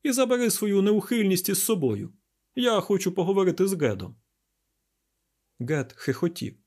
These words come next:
Його опонентка зглитнула, намагаючись зберегти розлючену браваду. Однак її лякали Айзекові габарити та його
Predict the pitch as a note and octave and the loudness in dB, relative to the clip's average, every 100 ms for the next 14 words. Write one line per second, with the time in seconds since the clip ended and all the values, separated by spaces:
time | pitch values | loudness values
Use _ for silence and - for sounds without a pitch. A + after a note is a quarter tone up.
0 | _ _ _ _ - A#2 B2+ C3+ - B2+ | _ _ _ _ -4 -4 -2 -4 -4 -6
1 | C#3 E3 C#3+ - F#2 - A#2 A#2 F3+ D#3+ | -4 -4 -6 -8 -12 -10 -8 -4 -2 -2
2 | - F2+ F#2+ - _ _ - D3 F3 E3 | -4 -12 -12 -18 _ _ -8 -4 -4 -2
3 | D#3+ C#3+ C#3 B2+ A#2+ A2 C3+ F3+ - D3 | -2 -2 -4 -4 -6 -4 -2 -4 -2 -2
4 | G#2+ G2 C3+ A2+ A2+ A2 C3 F3 D3 F#2 | -2 -2 -4 -4 -4 -2 -2 -2 -4 -6
5 | - - _ _ _ _ - B2+ C#3+ C#3 | -12 -20 _ _ _ _ -8 -6 -4 -4
6 | A2+ _ _ - D#3 D#3 C#3 D#3 - D#3+ | -6 _ _ -6 -4 -2 -2 -2 -2 -2
7 | G#2 - B2+ A2+ A2 A#2 A2+ A2+ A#2+ D#3 | -2 -2 -4 -4 -4 -4 -4 -2 -4 -2
8 | C3+ - - - _ _ _ - C#3+ A#2 | -4 -6 -14 -20 _ _ _ -8 -4 -2
9 | C3+ B2 D#3 A2+ | -2 -2 -4 -4